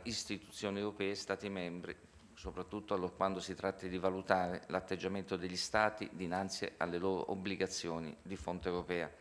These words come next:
E uso volutamente l'espressione confronto perché ritengo indispensabile che tutti gli attori coinvolti in questo processo si pongano nell'ottica del dialogo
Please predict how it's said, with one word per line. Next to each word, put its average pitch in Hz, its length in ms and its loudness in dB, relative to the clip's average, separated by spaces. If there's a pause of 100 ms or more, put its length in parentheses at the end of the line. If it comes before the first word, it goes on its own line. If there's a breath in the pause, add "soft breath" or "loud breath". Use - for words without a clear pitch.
(960 loud breath)
E 95 40 4
uso 117 240 2
volutamente 110 520 4
l'espressione 95 520 0
confronto 92 600 2
perché 98 600 0 (680)
ritengo 104 440 2
indispensabile 101 880 4
che - 180 -2
tutti 117 320 -4
gli 82 60 0
attori 95 360 2
coinvolti 90 600 2
in 85 80 -6
questo - 260 -2
processo 107 560 0
si 98 200 -2
pongano 104 580 4
nell'ottica 98 880 4
del 95 180 2
dialogo 87 520 6